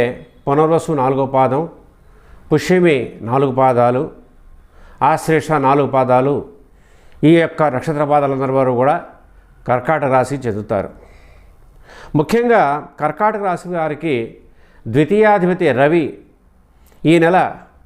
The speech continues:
పదిహేడవ తారీఖు వరకు కూడా వృశ్చికంలోను, తదుపరి మాసాంతం వరకు కూడా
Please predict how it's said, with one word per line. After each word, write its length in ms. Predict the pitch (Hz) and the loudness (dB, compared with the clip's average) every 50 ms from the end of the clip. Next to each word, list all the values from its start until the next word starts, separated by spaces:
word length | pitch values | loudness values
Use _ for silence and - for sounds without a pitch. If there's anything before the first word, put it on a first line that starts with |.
| _ _ - _ _ _ _ - - - - - - | _ _ -20 _ _ _ _ -20 -20 -20 -18 -6 0
పదిహేడవ 340 | - 151 165 180 202 208 220 | 2 4 4 4 4 4 2
తారీఖు 280 | - 196 180 180 170 175 | 2 2 0 0 0 0
వరకు 260 | 170 160 147 131 165 | 0 -2 -2 -4 -6
కూడా 320 | 143 127 147 147 147 160 151 120 - - - - _ _ _ _ _ _ _ _ _ _ _ - | -4 -2 0 0 2 2 0 -2 -4 -12 -18 -20 _ _ _ _ _ _ _ _ _ _ _ -6
వృశ్చికంలోను, 680 | 139 131 - - 175 170 165 165 156 147 147 143 147 165 170 - - - _ _ _ _ _ _ _ _ _ _ _ _ _ _ _ - - - - - | -4 -4 -4 -2 0 0 2 4 4 4 2 2 0 -2 -4 -8 -14 -20 _ _ _ _ _ _ _ _ _ _ _ _ _ _ _ -20 -20 -8 -4 -2
తదుపరి 440 | 147 160 180 170 180 190 190 165 131 98 - - - _ _ _ _ _ _ _ _ _ _ _ _ _ _ _ _ _ _ _ _ - - | 0 0 0 2 2 2 2 2 0 -2 -6 -12 -20 _ _ _ _ _ _ _ _ _ _ _ _ _ _ _ _ _ _ _ _ -6 -2
మాసాంతం 540 | 131 143 165 165 175 180 175 156 170 170 160 | 0 0 0 2 2 0 0 2 0 0 2
వరకు 280 | 160 147 - - 147 | 0 0 0 -2 -4
కూడా 300 | 127 - 131 135 147 147 | -2 0 0 2 2 0